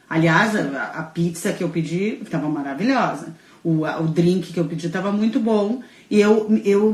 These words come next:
me alinhei pra sentar na mesa, ah, no lado de fora, vendo o mar. E eu consegui a mesa, tava lotado o restaurante do lado de fora, próximo ao mar. Isso é,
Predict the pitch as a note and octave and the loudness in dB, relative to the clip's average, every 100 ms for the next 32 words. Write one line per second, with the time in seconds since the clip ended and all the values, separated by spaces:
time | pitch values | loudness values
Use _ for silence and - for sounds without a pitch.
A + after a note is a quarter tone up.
0 | A3 G3+ G3+ G3 G#3 C4+ D4 B3+ A3 A#3 | 2 2 2 4 4 6 8 6 4 0
1 | B3 A#3+ B3+ A#3 A3 F#3+ F#3+ G3 G3+ G#3 | -2 0 0 0 0 2 2 0 -2 0
2 | G#3 G3 F3+ F3 F3 F3+ G#3 G#3 G#3 G3+ | 0 0 0 0 0 -2 -2 0 -2 -4
3 | F#3 F#3 F3 F3 F3 F3+ F3 E3+ F3 G3 | -6 -4 -2 0 0 0 0 0 -2 -4
4 | F#3+ E3+ E3+ G3 B3+ A#3 D3 C#3+ - _ | -2 0 0 2 2 4 2 -4 -14 _
5 | _ _ _ E3+ D#3+ D#3+ F#3+ B3 G3 E3+ | _ _ _ -2 -2 0 -2 -2 -2 0
6 | F#3+ G#3 E3+ E3+ E3 C#3 C3+ F3 G3+ G3 | 0 2 2 2 0 -4 -2 0 0 -2
7 | D3+ D3+ E3 E3 - F3 D#3 D#3+ E3 B3 | -2 -2 -4 -6 -4 -4 -4 -4 -4 -4
8 | A#3+ D#3+ C#3 D#3+ E3+ G3 G#3 F3+ D#3 F#3+ | -2 -2 -4 -6 -8 -6 -2 0 0 -4
9 | C#4 - _ E3+ - - F3+ G#3+ A3 - | -8 -12 _ -6 -6 -6 -2 2 2 2
10 | - - - - F#3 F#3 - B3+ A3+ B3+ | -4 -16 -20 -12 -6 -4 0 2 2 -2